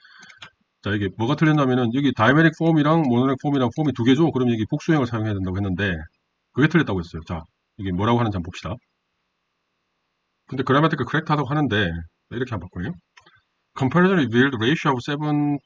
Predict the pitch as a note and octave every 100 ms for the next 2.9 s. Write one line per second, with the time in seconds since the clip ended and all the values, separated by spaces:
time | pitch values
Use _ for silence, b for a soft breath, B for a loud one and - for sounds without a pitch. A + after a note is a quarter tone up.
0 | _ B2+ D3+ A#2+ B2 A2 G2 G2+ A2 C#3+
1 | - _ A2+ G#2+ G#2 G#2 C#3+ F3 D3 F#2
2 | F2 F2 E2+ - E2 E2+ - _